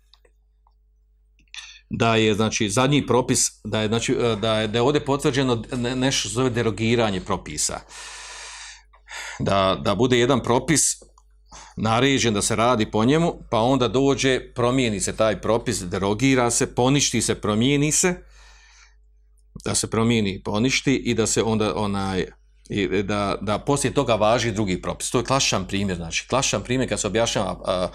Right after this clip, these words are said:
a, znači, pitanje derogacije ajeta, derogacije hadisa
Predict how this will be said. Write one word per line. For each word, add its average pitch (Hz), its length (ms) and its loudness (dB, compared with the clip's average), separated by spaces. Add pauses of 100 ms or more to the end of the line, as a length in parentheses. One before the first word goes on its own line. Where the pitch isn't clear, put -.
(360)
a, 98 180 0
znači, 92 240 0
pitanje 120 460 2
derogacije 104 960 2 (160)
ajeta, 123 760 2 (460)
derogacije 113 720 2
hadisa 113 720 0